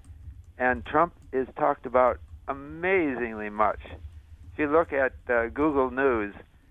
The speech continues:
on a typical day, the first five articles featured there will all be about Trump. I mean, he, like, just dominates our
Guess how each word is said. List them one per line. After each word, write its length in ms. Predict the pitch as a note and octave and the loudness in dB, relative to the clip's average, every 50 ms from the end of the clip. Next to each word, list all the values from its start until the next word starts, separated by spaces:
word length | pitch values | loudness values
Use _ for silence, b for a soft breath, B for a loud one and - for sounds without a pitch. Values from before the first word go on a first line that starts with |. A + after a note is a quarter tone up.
| - _ - | -16 _ -2
on 120 | C3 C#3 | 0 0
a 60 | C3 | 0
typical 460 | A2+ - F3 E3 - D#3 - C#3 C3 B2 | 2 2 0 2 0 0 0 0 2 4
day, 340 | A#2+ C3+ C3+ A#2+ G#2+ G#2 G#2 - - - - _ _ - - - - - | 4 6 6 4 4 0 -4 -8 -12 -20 -20 _ _ -20 -20 -14 -8 -6
the 100 | C#3 C3+ | -4 -2
first 280 | - F#3+ F#3+ F3 D#3+ - - - - - | 2 2 2 2 0 -4 -12 -10 -2 4
five 420 | D#3 D#3 D#3 D#3 D3+ C#3+ C3 B2 | 4 6 6 6 6 4 4 6
articles 500 | C#3 C#3+ D3+ D3+ C#3+ - A#2+ A#2 A2 G#2 - - - | 6 6 6 4 4 2 0 0 0 -2 -6 -10 -4
featured 380 | - D3 C#3 - C3 B2 A2+ G#2 | -2 -2 0 0 -2 -4 -2 2
there 180 | A2+ A#2 A2+ | 2 2 4
will 140 | A2+ A2+ A#2 | 4 2 4
all 240 | - A#2+ C3 D3 C#3+ | 6 6 6 6 6
be 140 | A#2+ B2+ B2+ | 4 2 0
about 340 | B2 A#2 A#2 A#2 G#2 - - | 2 4 4 2 2 0 -4
Trump. 320 | - C3 B2+ A#2 G#2+ - - - _ _ _ - - - - - - - - - - - _ _ _ - | -2 0 0 0 0 -2 -8 -20 _ _ _ -20 -20 -20 -20 -20 -18 -18 -18 -18 -20 -20 _ _ _ -2
I 120 | - C3+ | -2 0
mean, 160 | C3+ C3+ B2 | 0 -2 -2
he, 80 | C3+ D3 | 0 2
like, 220 | C3+ C3 B2 A2+ - _ _ - | 2 2 2 2 -4 _ _ -8
just 140 | C3+ B2+ - - _ _ - | -8 -8 -8 -10 _ _ 2
dominates 680 | - B2 C#3 D3+ E3 E3 D3+ B2+ A#2 G#2+ G2+ F#2+ - - | 4 6 6 6 4 2 0 0 0 -2 -2 -2 -4 -4
our 300 | - G#2+ A2 A2 A2 | 0 2 4 4 2